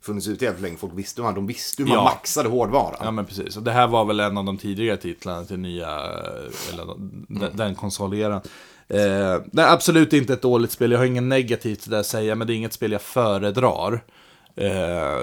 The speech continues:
Speaker 2: utan då skulle jag hellre gå på G T A fem, som är den senaste, ja, nu när vi sitter och snackar om
Speaker 1: Nu,
Speaker 2: det i alla
Speaker 1: nu ska
Speaker 2: fall.
Speaker 1: jag googla och kolla när fan femman kom, alltså.
Speaker 2: Ja,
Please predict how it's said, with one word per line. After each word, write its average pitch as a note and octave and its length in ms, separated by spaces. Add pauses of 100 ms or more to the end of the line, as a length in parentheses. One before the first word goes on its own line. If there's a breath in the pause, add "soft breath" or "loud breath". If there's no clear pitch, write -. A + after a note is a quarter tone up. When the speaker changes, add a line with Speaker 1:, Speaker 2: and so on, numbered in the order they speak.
Speaker 2:
utan G2+ 320
då A2 160
skulle G#2+ 240
jag G2 60
hellre G2 280
gå F#2 180
på - 320
G G2 180
T F#2 140
A F2 120
fem, F2+ 380
som G2+ 200
är F#2 120
den E2+ 240
senaste, F#2 600 (420)
ja, F#2 160
nu G2 180
när F#2+ 240
vi A2 140
sitter - 200
och F#2 60
snackar B2+ 320
om F2+ 100
Speaker 1:
Nu, C#3+ 60
Speaker 2:
det C3+ 60
i - 40
alla - 80
Speaker 1:
nu C3 80
ska - 60
Speaker 2:
fall. G#2 100
Speaker 1:
jag - 40
googla F2+ 280
och G2 60
kolla E2 140
när E2 80
fan E2 180
femman D#2 280
kom, E2 280
alltså. - 240
Speaker 2:
Ja, D3 180